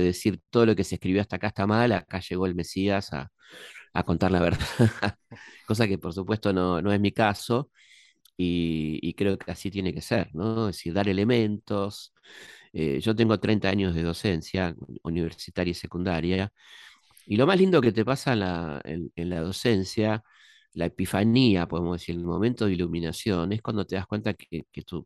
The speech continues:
tu alumno, tu alumna, elaboró un concepto propio, ¿no? No, no, no es que está repitiendo lo que vos le enseñaste o lo que vos estás transmitiendo en la clase, sino que esa persona, a partir de lo que venís charlando, trabajando, documentos, películas, lo que sea,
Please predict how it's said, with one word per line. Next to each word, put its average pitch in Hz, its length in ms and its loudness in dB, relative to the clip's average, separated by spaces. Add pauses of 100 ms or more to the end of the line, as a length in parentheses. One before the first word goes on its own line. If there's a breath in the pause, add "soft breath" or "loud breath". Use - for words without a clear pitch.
(120)
tu 71 100 -8
alumno, 101 360 2
tu - 100 -6
alumna, 95 520 -4 (560 loud breath)
elaboró 104 420 4
un 135 60 2
concepto 107 500 -2
propio, 73 420 -4
¿no? 120 200 -6 (360)
No, 82 200 -6
no, 92 240 -4
no 101 100 0
es 101 160 0
que - 80 -8
está 95 240 -2
repitiendo 90 760 -2
lo 80 140 -4
que 85 120 -6
vos 82 240 -2
le 80 80 -4
enseñaste 78 800 -6
o 73 300 -10
lo 76 180 -8
que - 100 -10
vos 85 220 -4
estás - 360 -8 (600 loud breath)
transmitiendo 87 500 0
en 87 60 4
la 87 140 0
clase, 90 400 -4
sino 101 320 -4
que 92 240 0 (320 loud breath)
esa 101 260 0
persona, 120 480 2
a 101 60 -2
partir 92 340 -4
de 120 80 0
lo 98 100 0
que 90 120 -4
venís 101 300 -2
charlando, 101 580 0
trabajando, 87 720 -2
documentos, 85 840 -2
películas, 80 600 -6
lo 69 80 -12
que 82 80 -16
sea, 110 340 -2